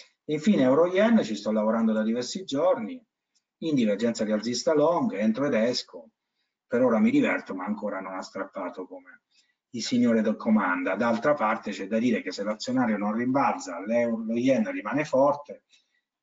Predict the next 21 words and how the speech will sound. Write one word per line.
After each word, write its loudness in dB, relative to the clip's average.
con -2
un 2
euro 2
già 0
di -2
per -4
sé -2
debole, -8
si -20
fa -10
fatica -12
a -14
vedere 0
grandi 4
movimenti 0
qui. -20
Ok? 0
C'erano 2
poi 2
delle 2
figure -2